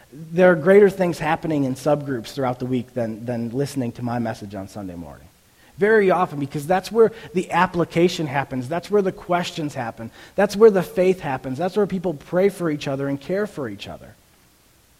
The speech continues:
If you're gonna be part of Acts in this next year, if you're gonna say, "I'm gonna go in," you cannot do that without becoming part of a group. I'm gonna tell you, y-, you can say you wanna go all in.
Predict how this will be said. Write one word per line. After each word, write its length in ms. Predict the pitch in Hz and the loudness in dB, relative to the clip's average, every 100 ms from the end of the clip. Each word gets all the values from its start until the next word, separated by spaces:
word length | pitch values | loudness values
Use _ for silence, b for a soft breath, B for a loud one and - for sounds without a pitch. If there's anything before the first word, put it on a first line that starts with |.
| _ _ _ - - | _ _ _ -10 0
If 160 | 180 | 0
you're 120 | 202 | 4
gonna 160 | 220 233 | 6 6
be 100 | 226 | 4
part 340 | 180 175 202 | 4 6 6
of 140 | 196 165 | 6 4
Acts 340 | 160 160 - | 4 2 0
in 100 | 143 | -2
this 160 | 151 156 | -2 0
next 320 | 147 139 - | -2 -2 -6
year, 160 | 117 117 | -8 -8
if 120 | 135 | -4
you're 120 | 165 | 0
gonna 160 | 175 165 | 0 0
say, 320 | 185 185 196 | 2 4 4
"I'm 160 | 165 | 4
gonna 160 | 180 175 | 2 0
go 240 | 160 139 | 0 0
in," 240 | 123 117 117 B B | -2 -6 -8 B B
you 140 | 160 185 | -2 -2
cannot 540 | - 190 202 196 175 | 2 4 6 6 4
do 140 | 170 | 0
that 200 | 156 135 | 2 0
without 280 | 131 131 120 | -2 -4 -4
becoming 360 | 123 - 120 113 | -6 -6 -8 -8
part 200 | 107 104 | -8 -10
of 80 | 98 | -12
a 40 | |
group. 260 | 90 78 65 _ _ _ _ _ _ _ _ | -16 -20 -20 _ _ _ _ _ _ _ _
I'm 80 | 156 | 0
gonna 120 | 180 | 0
tell 200 | 175 165 | 4 6
you, 180 | 143 117 - B 139 | 6 2 -6 B -14
y-, 80 | 156 | -4
you 120 | 180 | 0
can 160 | 165 156 | 0 0
say 240 | - 208 | 4 6
you 160 | 233 226 | 6 6
wanna 220 | 208 208 | 6 6
go 180 | 190 180 | 6 8
all 200 | 170 165 | 8 6
in. 260 | 156 156 | 2 0